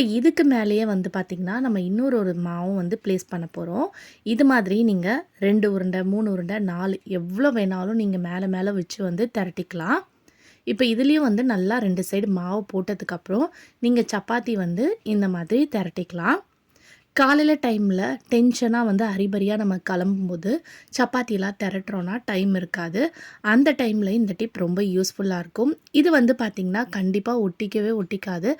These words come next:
அப்பப்ப வேணும்னா நீங்க எடுத்து இந்த மாதிரி பார்த்து போட்டு விட்டுக்கலாம். So, இப்ப பாருங்க, நம்மளுக்கு ஒரே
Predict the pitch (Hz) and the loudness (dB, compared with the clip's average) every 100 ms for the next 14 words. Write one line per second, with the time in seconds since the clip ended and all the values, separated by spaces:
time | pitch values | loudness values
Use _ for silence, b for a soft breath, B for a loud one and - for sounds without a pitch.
0 | B B - 233 302 294 294 240 208 196 | B B 0 2 2 0 2 2 2 0
1 | 226 233 185 180 190 - 214 180 175 180 | 0 2 0 0 -2 0 0 0 -2 -2
2 | 233 190 190 - 240 311 B B B _ | -2 -4 -6 -6 -6 -6 B B B _
3 | - 233 208 196 180 180 180 190 381 - | 6 6 6 0 -4 -6 -4 -2 -4 -8
4 | _ _ _ _ _ _ _ _ _ _ | _ _ _ _ _ _ _ _ _ _
5 | - 254 240 233 254 285 285 220 240 247 | -2 0 0 0 2 4 4 2 2 2
6 | 202 190 262 330 - - 208 220 | 2 0 2 0 0 -4 0 4